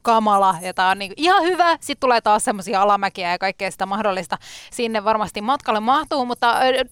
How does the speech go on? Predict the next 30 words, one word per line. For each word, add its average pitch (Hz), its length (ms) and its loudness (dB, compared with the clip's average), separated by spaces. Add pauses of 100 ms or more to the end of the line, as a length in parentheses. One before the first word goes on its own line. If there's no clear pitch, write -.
Dinosauruksia 302 600 2
on 233 60 -2
upea 240 280 0
biisi 202 260 -2
ja 202 80 0
kuunnellaan 262 480 0
se 208 80 -4
ihan 214 200 -4
kohta 262 280 0
Yle 214 220 0
X - 100 -12
illassa. 285 400 -2 (280)
Mutta 320 380 -2
ennen 427 200 0
sitä 466 140 -4
puhutaan 370 320 0
vähän 262 220 0
naistenpäivästä, 214 800 -2
koska - 220 -12
tänään, 285 400 -2
tänään 302 320 0 (100)
sellainen 202 640 0 (100)
on. 269 260 4
Ö, 202 40 -2 (760)
Elli 440 180 0
Noora, 254 320 2 (120)
mitä 415 180 -2
naistenpäivä 233 760 -2
merkkaa - 420 -6
sulle? - 320 -10